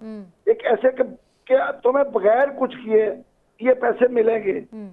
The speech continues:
Speaker 2: ये एक गलत तरीका है, ये कोई इसको justify नहीं किया जा सकता।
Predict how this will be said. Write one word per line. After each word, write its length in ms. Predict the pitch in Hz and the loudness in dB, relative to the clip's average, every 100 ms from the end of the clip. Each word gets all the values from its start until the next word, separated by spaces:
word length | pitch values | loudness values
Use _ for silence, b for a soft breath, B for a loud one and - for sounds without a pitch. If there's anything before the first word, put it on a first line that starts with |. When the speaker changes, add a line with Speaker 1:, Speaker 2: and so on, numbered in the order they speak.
| _ _ - 247 | _ _ -6 2
Speaker 2:
ये 80 | 285 | 2
एक 80 | |
गलत 320 | 254 190 233 254 | 2 0 0 0
तरीका 440 | 240 190 - 208 | 0 -2 -2 -4
है, 380 | 160 170 - - _ _ _ - | -2 -2 -4 -8 _ _ _ -6
ये 60 | 427 | -4
कोई 200 | 359 269 | -2 -2
इसको 260 | 202 247 | -2 -2
justify 520 | 240 208 - 214 226 240 | -2 -2 -4 -2 0 0
नहीं 260 | 214 233 | 0 -2
किया 240 | 233 208 208 | -2 -4 -4
जा 200 | 220 196 | -6 -10
सकता। 540 | - - - - | -12 -8 -6 -6